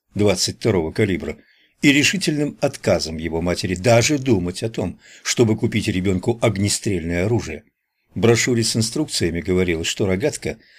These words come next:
может послужить отличным оружием для охоты после того, как ты научишься ею пользоваться.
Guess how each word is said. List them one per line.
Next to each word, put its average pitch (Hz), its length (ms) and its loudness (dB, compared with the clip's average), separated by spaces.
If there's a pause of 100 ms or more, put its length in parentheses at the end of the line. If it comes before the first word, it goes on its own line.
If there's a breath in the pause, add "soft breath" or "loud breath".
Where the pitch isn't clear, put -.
(180 soft breath)
может 151 340 2
послужить 143 480 -2
отличным 139 540 -2
оружием 87 380 -2
для 87 180 0
охоты 90 360 -4 (280 loud breath)
после 127 320 2
того, 180 220 4
как 131 200 -4
ты 101 180 -2
научишься 104 560 -4
ею 117 420 -2 (140)
пользоваться. 90 600 -4